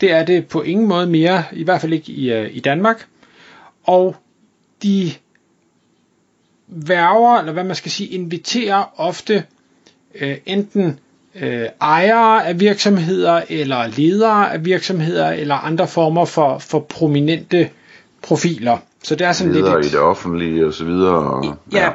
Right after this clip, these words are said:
Speaker 1: præcis. Det kan være en, en, en, øh, kommunalchef, eller en borgmester, eller en, øh, partileder, eller et eller andet den stil. Altså, man, man skal
Speaker 2: Politimesteren og
Speaker 1: Ja.
Speaker 2: brandchefen og... Ja.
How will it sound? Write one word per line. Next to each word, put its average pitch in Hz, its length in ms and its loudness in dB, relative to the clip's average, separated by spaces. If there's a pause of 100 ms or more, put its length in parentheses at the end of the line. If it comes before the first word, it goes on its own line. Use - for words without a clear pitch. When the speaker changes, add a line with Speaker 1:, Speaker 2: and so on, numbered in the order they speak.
Speaker 1:
præcis. 170 300 -2
Det 185 120 0
kan 196 100 -2
være 175 260 2
en, 165 180 -2
en, - 0 -
en, 147 260 -4
øh, 135 260 -4
kommunalchef, 170 840 0
eller 156 180 0
en 139 80 -4
borgmester, 175 640 0
eller 147 380 -2
en, 131 240 -2 (800)
øh, 208 320 -8 (300)
partileder, 165 920 2
eller 139 320 -2
et 131 100 -8 (400)
eller 214 160 0
andet 139 120 0
den 143 140 -4
stil. - 260 -14
Altså, 143 140 -8
man, 208 240 0
man 208 160 0
skal 214 180 0
Speaker 2:
Politimesteren 85 800 0
og 67 260 -4
Speaker 1:
Ja. 76 80 0
Speaker 2:
brandchefen 80 640 -2
og... 71 380 -4
Ja. 78 140 0